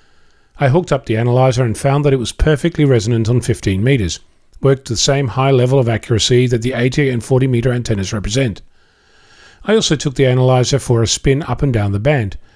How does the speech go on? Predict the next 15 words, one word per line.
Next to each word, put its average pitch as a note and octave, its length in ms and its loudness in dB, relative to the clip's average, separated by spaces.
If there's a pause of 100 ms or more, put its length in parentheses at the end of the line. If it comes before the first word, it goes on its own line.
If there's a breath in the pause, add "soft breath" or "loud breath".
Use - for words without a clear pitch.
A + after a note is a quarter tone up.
(380 soft breath)
and A2 120 -4
found C3+ 320 0
my A#2+ 140 0
fifteen A#2+ 400 0
meter B2 240 2
antenna B2 480 0
is A2+ 100 -2
also C#3+ 240 0
good A#2+ 240 0
for D3+ 120 -2
two D3 220 0
meters B2 340 2
and C3+ 120 0
seventy G2 300 -2
centimeters, A2+ 580 0